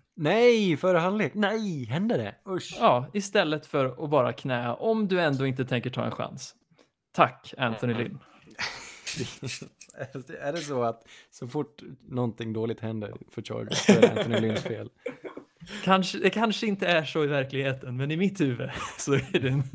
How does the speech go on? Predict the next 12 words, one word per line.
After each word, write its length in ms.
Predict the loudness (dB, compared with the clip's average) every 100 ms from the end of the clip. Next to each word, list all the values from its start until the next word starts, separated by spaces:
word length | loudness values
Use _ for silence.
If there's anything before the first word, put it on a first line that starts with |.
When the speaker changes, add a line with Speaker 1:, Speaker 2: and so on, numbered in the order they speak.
| -10 -10 -10 -8
Speaker 1:
<laughs> 80 | 0
Speaker 2:
direkt 460 | 4 4 4 0 -2
koppling 640 | 0 0 0 0 0 -6 _ -6
till 200 | -2 -2 2
Anthony 340 | 2 2 -2 -2
Lynn. 260 | -4 -6 -16 _ _ -4 6
Speaker 3:
Men 280 | 6 6
Chargers 400 | 4 4 4 0
hade 220 | -2 -2 -4
ju 280 | -8 -10 -16 _ -4
inget 420 | -4 -4 -8 -6
springspel 560 | -8 -8 -8 -2 -2